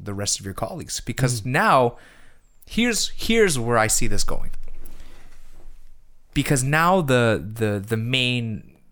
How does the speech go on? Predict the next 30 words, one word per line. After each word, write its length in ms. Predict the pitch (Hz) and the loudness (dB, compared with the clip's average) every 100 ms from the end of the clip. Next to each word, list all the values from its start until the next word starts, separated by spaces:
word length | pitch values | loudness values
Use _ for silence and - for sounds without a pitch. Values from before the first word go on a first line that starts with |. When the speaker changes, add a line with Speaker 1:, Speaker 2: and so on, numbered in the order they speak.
| - - - | -20 -18 -14
Speaker 1:
head 440 | 87 - 127 110 | -10 -4 -2 0
of, 520 | 101 90 90 - - - | -2 -2 -8 -14 -16 -14
of, 440 | - 95 87 - - | -8 -6 -8 -14 -12
uh, 320 | 87 87 85 73 - | -10 -10 -12 -12 -12
of, 260 | 92 90 | -10 -10
I 120 | 95 104 | -8 -4
guess, 220 | 104 - | -2 -2
their, 320 | 101 92 90 - - - - | -4 -6 -8 -14 -18 -20 -10
their 120 | 98 95 | -8 -2
government 520 | 110 110 101 92 90 - - - - | 0 0 -2 -4 -10 -16 -20 -20 -14
realizes 500 | 113 156 156 120 107 101 | -2 2 4 4 2 -2
now 160 | 92 | -2
that 140 | 92 92 | -4 -6
he's 160 | 87 | -6
out 180 | - - | -8 -8
there. 220 | - - - - 143 | -8 -8 -10 -8 -6
Speaker 2:
Mm-hmm. 180 | 139 113 - - - - - - _ - - - - - | -6 -6 -12 -20 -20 -20 -20 -20 _ -20 -20 -20 -14 -2
Speaker 1:
Oliver 420 | 104 101 101 101 | 0 0 -2 -2
has 300 | 95 104 117 | -2 -4 -2
left 300 | 190 135 - | -2 -2 -4
because 280 | 92 - 98 | -8 -6 -6
he 100 | 98 | -2
ran 240 | 95 95 | -2 -2
away 240 | 92 95 95 | -2 -4 -4
in, 180 | 95 95 | -6 -8
in, 300 | 98 98 95 | -8 -8 -8
in, 200 | 107 101 - - | -10 -10 -12 -12
in, 440 | 101 95 90 76 - - - - - - - - - | -10 -10 -12 -14 -18 -20 -20 -18 -16 -16 -16 -16 -12
in 180 | 107 104 | -8 -4
rage. 420 | 104 - - - | -6 -6 -10 -14